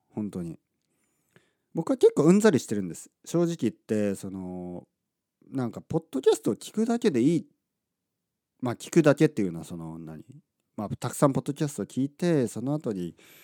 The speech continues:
あの、もちろんボキャブラリーとかね、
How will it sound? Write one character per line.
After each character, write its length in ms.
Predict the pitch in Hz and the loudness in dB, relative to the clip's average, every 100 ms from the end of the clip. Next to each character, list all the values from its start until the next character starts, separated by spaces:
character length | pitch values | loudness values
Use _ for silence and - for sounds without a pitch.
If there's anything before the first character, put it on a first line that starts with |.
| _ _ _ - | _ _ _ -12
あ 260 | 113 107 | -8 -6
の、 840 | 98 92 90 87 87 85 69 - - _ | -8 -10 -12 -14 -14 -16 -20 -20 -20 _
も 180 | 117 - | -18 -8
ち 80 | |
ろ 140 | 175 104 | -6 -6
ん 60 | |
ボ 100 | 90 | -8
キ 100 | 90 | -8
ャ 40 | 117 | -4
ブ 80 | 131 | -2
ラ 100 | 101 | -2
リ 80 | |
ー 20 | 85 | -6
と 100 | - | -12
か 120 | 85 | -8
ね、 320 | 127 147 90 | -4 -4 -6